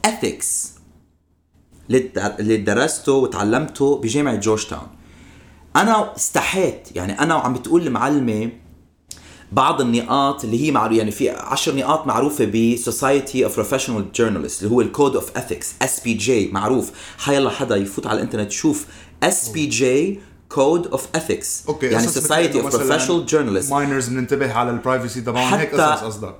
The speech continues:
Speaker 1: نشر صور لضحايا إن كان اغتصاب
Speaker 2: صح،
Speaker 1: أو
Speaker 2: لبنان
Speaker 1: جرائم
Speaker 2: بنشوفها
Speaker 1: أو
Speaker 2: هاي كتير،
Speaker 1: دم. نحن
Speaker 2: unfortunately.
Speaker 1: بنعتبر إنه "Oh my God، نزلت صورة دم، يعني أنا عملت سبق صحفي". ما في عنا احترام لعائلة الضحايا، ما عنا احترام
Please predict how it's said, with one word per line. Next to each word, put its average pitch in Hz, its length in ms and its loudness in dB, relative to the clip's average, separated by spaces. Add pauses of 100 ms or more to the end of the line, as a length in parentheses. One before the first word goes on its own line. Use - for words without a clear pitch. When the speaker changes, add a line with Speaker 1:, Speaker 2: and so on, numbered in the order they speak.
Speaker 1:
نشر 160 540 2 (260)
صور 117 480 2 (680)
لضحايا 120 720 0
إن 101 80 -6
كان 120 160 -2
اغتصاب 110 480 0
Speaker 2:
صح، 113 120 -2
Speaker 1:
أو 113 120 4
Speaker 2:
لبنان 113 160 2
Speaker 1:
جرائم 107 220 2
Speaker 2:
بنشوفها 113 240 0
Speaker 1:
أو 120 100 6
Speaker 2:
هاي 120 200 0
كتير، 123 320 -4
Speaker 1:
دم. 180 100 4
نحن 160 160 2
Speaker 2:
unfortunately. 175 140 -2
Speaker 1:
بنعتبر 160 280 0
إنه 185 200 4
"Oh 240 40 2
my 214 40 0
God، 254 280 0
نزلت 185 340 0
صورة 233 240 0
دم، 220 240 0
يعني 196 220 0
أنا 214 120 2
عملت 208 400 2
سبق 202 300 0
صحفي". 196 480 -4 (420)
ما 147 60 0
في 208 120 0
عنا 202 240 2
احترام 156 680 -2 (300)
لعائلة 117 680 0
الضحايا، 98 520 -8
ما 107 120 0
عنا 151 300 0
احترام 135 680 -2